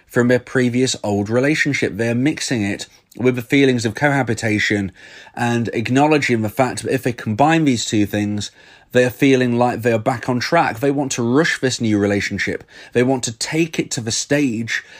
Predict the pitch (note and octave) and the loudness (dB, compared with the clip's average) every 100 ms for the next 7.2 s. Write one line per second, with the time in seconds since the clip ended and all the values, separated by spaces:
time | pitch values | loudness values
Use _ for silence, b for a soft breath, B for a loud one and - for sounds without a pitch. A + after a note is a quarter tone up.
0 | B B2+ B2 B2+ C3+ C3 C3 C3+ C#3+ B2 | B -4 0 4 4 4 2 2 -2 -4
1 | - D#3 F#3+ A#2+ - - _ _ _ - | 0 0 0 -2 -4 -8 _ _ _ -4
2 | B2+ B2+ F3 F3+ C3 A2 A#2 D#3+ A2+ G#2+ | -2 0 0 0 -2 0 2 2 2 -2
3 | - B B B B C#3 D3 C#3+ D3 C#3 | -4 B B B B 2 2 2 -2 0
4 | C#3+ C3+ C3+ E3+ E3+ C3+ - A#2+ B2 A#2+ | 0 4 4 4 0 -4 -2 0 0 -2
5 | B2+ - B2 - - C3 - C#3 - B2+ | -2 -2 -2 -2 -2 -2 0 -2 0 0
6 | B2 G#2+ A#2+ G#2+ G#2+ G2+ G#2+ C3 C#3 - | 2 2 0 0 -2 -2 2 2 0 -2
7 | F#2+ F#2 | -4 -4